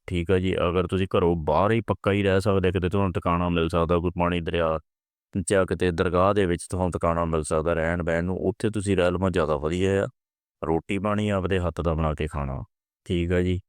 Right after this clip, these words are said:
ਤੇ ਜ਼ਿਆਦਾਤਰ ਸਾਤਵਿਕ ਭੋਜਨ ਹੀ ਛਕਣਾ ਆ, ਜਾਣੀ ਕਹਿਣ ਦਾ ਮਤਲਬ, ਤੇ ਕੋਈ ਗ-, ਪੁੱਠ ਸਿੱਧੀ ਚੀਜ਼ ਨਹੀਂ ਖਾਣੀ, ਬੀੜੀ ਸਿਗਰਟ ਤੱਕ ਵੀ ਨਹੀਂ ਪੀਣੀ, ਠੀਕ ਆ ਜੀ। ਇਹੋ ਜਿਹੀਆਂ ਚੀਜ਼ਾਂ ਵੀ ਨਹੀਂ ਪੀਣੀਆਂ, ਕੁਛ ਨਹੀਂ ਇਹੋ ਜਿਹਾ ਕੰਮ ਕਰਨਾ।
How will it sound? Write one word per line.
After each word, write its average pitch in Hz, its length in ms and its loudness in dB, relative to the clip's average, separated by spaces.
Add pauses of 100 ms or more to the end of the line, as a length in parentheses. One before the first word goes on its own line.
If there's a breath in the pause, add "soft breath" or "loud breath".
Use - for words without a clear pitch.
(480)
ਤੇ 78 600 0
ਜ਼ਿਆਦਾਤਰ 87 720 2
ਸਾਤਵਿਕ 85 580 0
ਭੋਜਨ 85 300 2
ਹੀ 85 120 2
ਛਕਣਾ 73 420 -2
ਆ, 73 120 -4 (300)
ਜਾਣੀ 85 340 -2
ਕਹਿਣ 87 260 0
ਦਾ 92 100 2
ਮਤਲਬ, 87 560 0 (720)
ਤੇ 82 640 -2 (280)
ਕੋਈ 101 380 4
ਗ-, 104 240 2
ਪੁੱਠ 104 220 -4
ਸਿੱਧੀ 110 280 2
ਚੀਜ਼ 107 220 2
ਨਹੀਂ 92 120 2
ਖਾਣੀ, 90 220 0
ਬੀੜੀ 104 240 2
ਸਿਗਰਟ 104 280 0
ਤੱਕ 95 240 -4
ਵੀ 87 160 0
ਨਹੀਂ 80 120 -2
ਪੀਣੀ, 78 220 -6 (800)
ਠੀਕ 98 200 -2
ਆ 95 60 6
ਜੀ। 92 120 -2
ਇਹੋ 95 160 0
ਜਿਹੀਆਂ 101 240 4
ਚੀਜ਼ਾਂ 98 320 2
ਵੀ 92 80 0
ਨਹੀਂ 90 120 2
ਪੀਣੀਆਂ, 80 360 -2
ਕੁਛ 85 200 -4
ਨਹੀਂ 92 180 2
ਇਹੋ 78 140 0
ਜਿਹਾ 80 140 0
ਕੰਮ 78 220 -2
ਕਰਨਾ। 92 380 -2